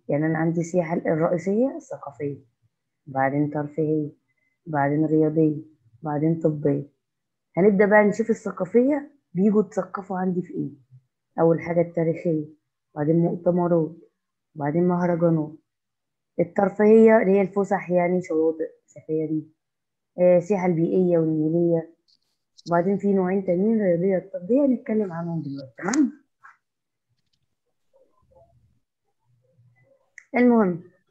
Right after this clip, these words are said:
السياحة الثقافية دي بتهدف إن أنا آجي أكتسب الثقافة والمعرفة. السياحة، أول حاجة السياحة التاريخية.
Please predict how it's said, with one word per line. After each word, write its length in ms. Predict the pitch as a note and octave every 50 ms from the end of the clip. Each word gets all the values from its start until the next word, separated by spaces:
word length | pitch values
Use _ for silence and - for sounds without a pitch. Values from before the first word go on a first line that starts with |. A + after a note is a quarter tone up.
| _ _ _ _ _ _ _ _ _ - G#3+
السياحة 300 | F#3 - - C4+ C4+ C4+
الثقافية 680 | - - G3+ F#3 - F3 - G#3 A3 A#3+ D4+ E4+ - - _ _ _ _ _ _ _ -
دي 60 | G#3 G3+
بتهدف 480 | G3+ - - B3 C4+ D4 A3+ C#4 C4+
إن 240 | C#4+ - G3+ G3+ G#3
أنا 160 | G#3+ G#3+ A3
آجي 420 | - - B3+ C#4 A3+ D4+ C#4+ C#4 C#4 C#4 - - -
أكتسب 540 | - - - - A#3+ A#3 - - A#3+ G#3 - _ _ _
الثقافة 680 | F3 _ _ - F#3+ - - G#3 G3+ F3+ F3 - E3 E3
والمعرفة. 760 | E3+ E3+ F3 F3 E3+ E3+ E3+ F3 F3 E3+ E3+ - E3 - - _ _ _ _ _ _ _ _ _ - - _ _ _ _ - _ _ _ _ _ G3 G3 F#3+ _ _ _ _ _ -
السياحة، 440 | E3+ - - - D4+ F4+ - C#4+ C4+ - - - _ _ _ _ - G3 F#3+ - - - B3
أول 260 | A#3 A3+ A3+ G#3+ -
حاجة 280 | - A3+ A#3 - A#3
السياحة 460 | G#3+ - - - G3+ G3+ G3+ - G3 F#3+
التاريخية. 640 | - - - E3 E3+ E3 E3+ - E3+ D#3+ D#3+ E3